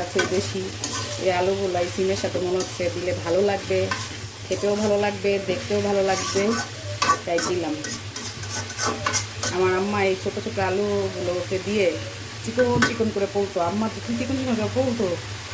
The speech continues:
কইলা তারপরে শু-, এই যে কুটি শুটকিতে রান্না করতো, ভাজি করতো, ওইটাও আমার খুব পছন্দের ছিল। আমি ওইটা দিয়েই ভাত খেয়ে ফেলতাম এক প্লেট, আমার আর কিচ্ছু লাগতো না। ওইটাও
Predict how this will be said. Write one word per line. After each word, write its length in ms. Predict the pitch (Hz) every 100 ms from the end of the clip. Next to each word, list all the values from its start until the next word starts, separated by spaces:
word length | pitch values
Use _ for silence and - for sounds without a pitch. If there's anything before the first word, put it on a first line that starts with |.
| - -
কইলা 240 | 226 240 240 -
তারপরে 320 | 190 196 190 185
শু-, 220 | - 196 - 196
এই 120 | 202 185
যে 80 | 180 180 180 - - -
কুটি 180 | 208 226
শুটকিতে 300 | 214 - 185
রান্না 320 | 190 185 196 180
করতো, 180 | 165 - 165
ভাজি 200 | 170 185 196
করতো, 260 | 180 - 165 - - - - -
ওইটাও 240 | 208 220 214
আমার 140 | 214 214
খুব 120 | - 262 240
পছন্দের 460 | 226 202 190 185 -
ছিল। 160 | - 170 156 - - - - - - -
আমি 120 | 190 202
ওইটা 160 | 208 214
দিয়েই 240 | 226 226 220
ভাত 140 | 202 - -
খেয়ে 140 | 220 190
ফেলতাম 240 | 185 185
এক 120 | 175 160
প্লেট, 240 | 156 151 - 170
আমার 140 | 175 180
আর 60 | 180
কিচ্ছু 240 | 247 233 202
লাগতো 320 | 175 - 170 160
না। 60 | 156 - - - - - - -
ওইটাও 240 | 208 233